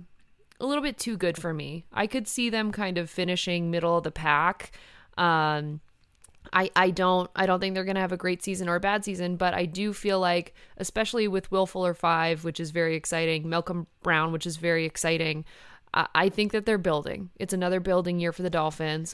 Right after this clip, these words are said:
I'll be curious, truly, I am curious about Ryan Fitzpatrick because, um, knowing his background, he's the eternal coach. You know what I mean? Like, he's the, the O G quarterback who comes in and either fills in for the standing quarterback or coaches the newbie.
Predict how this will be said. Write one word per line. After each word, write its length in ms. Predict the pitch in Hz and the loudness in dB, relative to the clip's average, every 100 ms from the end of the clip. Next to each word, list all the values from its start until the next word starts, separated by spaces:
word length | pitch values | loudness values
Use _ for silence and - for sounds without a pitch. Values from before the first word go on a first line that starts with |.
| - | -2
I'll 100 | 180 | -2
be 120 | 185 | -2
curious, 480 | - - 202 190 180 | -6 0 2 4 2
truly, 400 | - 330 277 170 | 0 2 6 6
I 80 | 175 | 6
am 200 | 208 208 | 4 0
curious 400 | 214 175 170 165 | 0 0 0 0
about 220 | 170 156 | 0 2
Ryan 200 | 156 156 | 2 0
Fitzpatrick 640 | 160 - 160 156 170 156 | -4 -4 -2 0 -2 -4
because, 440 | 160 - 165 160 - - - - - | -6 -4 -2 -2 -4 -10 -20 -18 -4
um, 540 | 160 151 151 147 147 | 0 2 0 0 -2
knowing 300 | 175 185 185 | 2 4 4
his 180 | 175 180 | 0 -2
background, 520 | 170 165 175 165 160 | 0 0 2 0 0
he's 260 | 165 196 175 | 0 -2 0
the 120 | 208 | 0
eternal 500 | 196 - 214 208 190 | 0 0 0 2 2
coach. 640 | - 208 170 - - - - | 0 0 0 -2 -8 -10 -6
You 120 | 185 | 0
know 80 | 175 | 4
what 100 | 170 | 4
I 100 | 165 | 2
mean? 400 | 160 165 170 190 | 0 0 0 0
Like, 200 | 175 156 | 0 -2
he's 380 | - 208 196 175 | -2 0 0 0
the, 400 | 180 170 160 151 - - - | 0 0 0 -2 -8 -20 -10
the 140 | 175 - | -2 6
O 200 | 190 208 | 6 6
G 420 | 165 202 196 170 | 2 0 0 -2
quarterback 580 | - 202 190 180 175 175 | -2 0 2 4 4 2
who 80 | 190 | -4
comes 360 | - 196 180 185 | 0 0 2 0
in 140 | 170 | 0
and 100 | 170 | 0
either 340 | 170 175 170 | 0 2 2
fills 380 | 156 175 160 160 | 2 0 0 0
in 200 | 190 254 | 0 -2
for 200 | - 226 | 0 0
the 120 | 185 | 0
standing 440 | 170 - 226 311 349 | 0 0 0 0 0
quarterback 600 | 381 381 370 359 339 - | 2 2 0 0 -2 0
or 160 | 175 | 0
coaches 560 | 170 208 196 - 196 175 | 0 -2 -2 0 -2 -2
the 100 | 180 | -2
newbie. 520 | 175 180 135 98 95 | 2 2 0 -4 -6